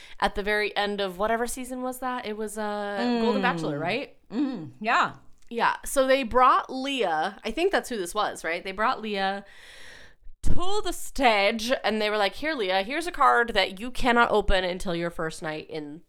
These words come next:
Speaker 1: the house. You cannot open it." Had that been me, I would have opened that sucker right up. I would have been like, "What do you mean? Like, I'm not, what do you mean I'm not gonna open this?"
Speaker 2: <laughs>
Speaker 1: But, you know, she seems like an honest person, so good for her. Um, and she eventually opens it.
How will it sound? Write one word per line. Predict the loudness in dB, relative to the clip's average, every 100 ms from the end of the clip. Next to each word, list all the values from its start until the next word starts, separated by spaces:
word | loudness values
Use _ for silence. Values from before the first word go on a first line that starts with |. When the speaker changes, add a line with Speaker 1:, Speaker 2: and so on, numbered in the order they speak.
| _
Speaker 1:
the | -8
house. | -8 -12 -14 -14 -14 -14 -20 -20 -20 -20 -20 -20 -20
You | -20
cannot | -4 2 4 4
open | 0 -4 -8
it." | -8
Had | -10 -6
that | -4
been | -2 -2
me, | -2
I | -4
would | -4
have | -4
opened | 0 0
that | 0 -4
sucker | -8 -10 -12
right | -10 -10
up. | -8 -8 -8
I |
would | -8
have |
been | -8
like, | -8
"What | -8
do | -8
you | -8
mean? | -8 -8 -10
Like, | -6
I'm | -6
not, | -2
what | -2
do | -2
you |
mean | -2
I'm | -6
not | -8 -10
gonna | -12
open | -6 -6 -6
this?" | -8 -6
Speaker 2:
<laughs> | -6
Speaker 1:
But, | -6 -4
you |
know, | -2 0 -2
she | -4
seems | -6 -4 -4
like | -4
an | -2
honest | -2 2 8
person, | 8 8 -2
so | -6
good | -6 -8
for | -8
her. | -10 -10 -16 -18 -18 -18 -18 -8
Um, | 0 2 2 -2 -4 -8 -14 -20 -20 -20 -20 -20 -20 -18 -16 -8
and | -6
she | -2 0
eventually | 0 4 4 4 0 0
opens | 0 0 -4 -6
it. | -6